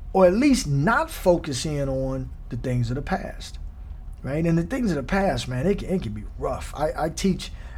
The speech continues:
at, you know, at, at an aviation college, and I teach math and science. And I know a lot of the students,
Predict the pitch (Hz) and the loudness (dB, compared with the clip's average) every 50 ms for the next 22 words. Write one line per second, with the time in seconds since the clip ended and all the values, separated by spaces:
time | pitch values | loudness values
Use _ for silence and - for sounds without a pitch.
0 | - - - 190 - 175 175 151 135 127 131 127 127 127 127 123 151 135 131 131 | -10 -6 -4 -4 -2 0 0 0 2 0 0 0 -2 -4 -4 -4 -4 -4 -2 -2
1 | 139 143 143 143 151 165 175 170 - 175 131 - - 127 117 117 113 104 113 120 | -2 -2 0 0 2 2 2 0 0 -4 -6 -4 -4 -4 -2 -2 -4 -4 -4 -4
2 | 117 120 120 - 160 151 131 143 143 147 151 147 - 165 165 - - - 233 202 | -2 -2 -4 -2 -4 -4 -4 -4 -4 -2 -2 -2 -2 -4 -6 -4 -2 -2 -2 -2
3 | - - 110 107 - - 131 147 160 165 160 160 160 165 165 170 190 196 190 180 | -2 -2 -4 -6 -6 -6 -4 -2 0 0 0 2 2 2 4 4 4 2 2 0
4 | 180 - - 214 247 226 202 190 180 | 0 2 4 4 6 6 4 4 2